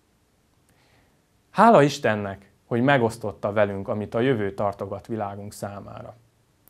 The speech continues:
Babilon, az első világbirodalom,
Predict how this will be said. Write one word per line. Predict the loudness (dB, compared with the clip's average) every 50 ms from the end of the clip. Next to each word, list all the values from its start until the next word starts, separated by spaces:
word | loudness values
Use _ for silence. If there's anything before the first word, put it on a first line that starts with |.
| _ _ _ _ _ _ _ _ _ _ _ _ _ _ _ _
Babilon, | 6 8 8 8 8 6 4 4 4 2 0 -4 -10 -14 _ _ _ _ -6
az | 2 4
első | 4 4 4 2 -2 -4
világbirodalom, | -2 0 0 0 0 -2 -4 -8 -10 -8 -4 -4 -2 -2 -2 -2 -4 -6